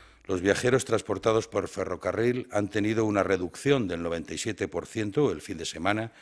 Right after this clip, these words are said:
cuando en día laborable se situaba en el noventa y cinco por ciento.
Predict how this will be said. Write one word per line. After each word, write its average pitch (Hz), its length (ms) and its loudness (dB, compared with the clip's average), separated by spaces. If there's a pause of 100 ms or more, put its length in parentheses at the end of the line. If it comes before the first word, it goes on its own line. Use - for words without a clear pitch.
(400)
cuando 120 360 8
en 104 100 2
día 113 180 8
laborable 101 480 6
se 92 160 -4
situaba 95 680 2 (300)
en 104 140 -4
el 92 100 -2
noventa 82 260 -4
y - 40 -8
cinco 76 280 -6
por - 140 -10
ciento. - 320 -18